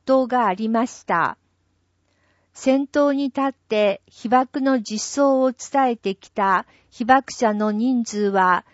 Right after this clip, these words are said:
全国で十万人を下回り、平均年齢は八十六歳を超えました。直接話を聞くことも難しくなりつつあり、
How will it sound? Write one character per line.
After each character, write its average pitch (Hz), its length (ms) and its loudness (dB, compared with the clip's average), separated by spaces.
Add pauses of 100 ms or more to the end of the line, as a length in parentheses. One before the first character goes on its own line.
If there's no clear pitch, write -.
(280)
全 269 320 2
国 220 360 -2
で 196 300 -2 (100)
十 247 240 -2
万 269 320 0
人 262 280 0
を 240 100 2
下 220 280 -2
回 226 380 0
り、 196 340 -6 (360)
平 254 260 0
均 254 380 -4
年 247 260 0
齢 233 260 0
は 208 380 4 (160)
八 - 360 -6
十 277 260 -2
六 233 240 0
歳 277 360 0
を 196 320 4
超 226 100 0
え 233 140 0
ま 247 200 0
し - 180 -20
た。 185 300 0 (1400)
直 226 140 -2
接 277 720 -4
話 269 540 -2
を 269 160 6
聞 - 180 -18
く 262 180 -2
こ 226 140 0
と 254 220 2
も 247 180 2
難 233 480 -2
し - 160 -10
く 208 160 -2
な 202 160 -4
り 240 160 -6
つ - 160 -14
つ 226 160 -4
あ 208 160 0
り、 190 320 -6